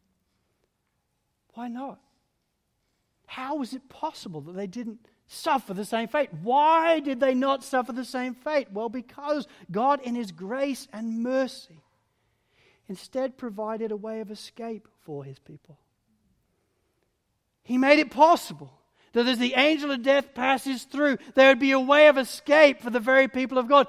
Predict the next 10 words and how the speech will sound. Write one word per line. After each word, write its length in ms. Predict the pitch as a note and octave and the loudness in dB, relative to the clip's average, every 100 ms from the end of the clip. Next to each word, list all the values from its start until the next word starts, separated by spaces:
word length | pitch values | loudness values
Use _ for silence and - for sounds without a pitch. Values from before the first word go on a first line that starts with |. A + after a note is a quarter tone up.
| - - | -2 4
How 380 | D4 F#4+ G4 | 8 10 8
is 100 | D#4 | 6
this 200 | C#4 D4+ | 2 0
gonna 200 | - D#4 | 2 2
be 100 | D#4 | 2
possible? 600 | C#4 D#4+ F#4+ - F3 D3 _ _ _ _ _ _ _ _ _ _ - _ | 4 6 6 2 -16 -20 _ _ _ _ _ _ _ _ _ _ -20 _
Well, 120 | A3 G#3+ | -2 -2
through 260 | A3 B3 | 0 -2
the 120 | G#3 | 0
blood 580 | F3+ G#3+ B3+ C#4 D4 D#4 | 0 4 6 6 4 2